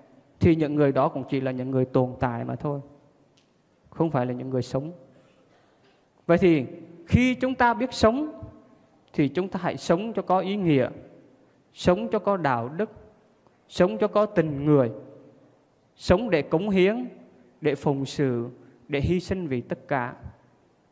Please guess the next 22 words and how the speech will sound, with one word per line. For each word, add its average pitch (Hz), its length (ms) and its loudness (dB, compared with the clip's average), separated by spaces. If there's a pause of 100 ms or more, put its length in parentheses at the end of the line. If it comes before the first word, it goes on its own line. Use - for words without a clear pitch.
(200)
Và 139 300 2
chính 160 260 -2
những 151 120 0
hành 139 260 -4
động 123 480 -4
đó 135 200 -6
của 139 180 -4
chúng 156 220 -8
ta 165 300 0 (600)
sẽ 147 260 2
là 143 140 2
những 139 200 -2
cái 175 140 -6
nụ 147 300 -2
cười 123 300 2 (680)
nở 139 320 2
trên 160 160 -2
môi 156 200 -2
của 143 100 -6
những 127 240 -8
người 120 140 -4
khác. 147 280 -6